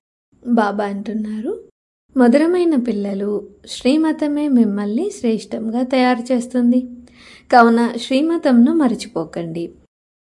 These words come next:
మీ మతంను వదిలి ఒక్క బాబా మతముపైనే నడవండి." ఈరోజుటి ప్రశ్న, పుణ్యాత్మగా అయ్యేందుకు యుక్తి ఏమిటి? జవాబు,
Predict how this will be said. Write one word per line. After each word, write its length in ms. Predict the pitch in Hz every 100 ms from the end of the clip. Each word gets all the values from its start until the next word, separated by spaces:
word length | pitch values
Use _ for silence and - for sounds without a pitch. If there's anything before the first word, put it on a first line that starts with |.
| -
మీ 180 | 269 330
మతంను 540 | 285 240 262 277 285
వదిలి 540 | 226 180 185 190 247 - -
ఒక్క 240 | 262 - 330
బాబా 400 | 240 214 214 294
మతముపైనే 880 | 247 233 233 226 233 208 233 440 - - - 214
నడవండి." 680 | 196 160 156 160 165 165 - _ _ _ _ _
ఈరోజుటి 340 | 202 196 190 170
ప్రశ్న, 560 | 175 175 - - 320 - - _ _ _ _ -
పుణ్యాత్మగా 800 | 254 294 294 349 381 381 381 -
అయ్యేందుకు 760 | 220 190 190 180 185 - 453 - -
యుక్తి 340 | 254 247 - 180
ఏమిటి? 600 | 165 156 160 - 165 - _ _ _ _ _ _ _ _ _ -
జవాబు, 640 | 202 196 180 175 196 403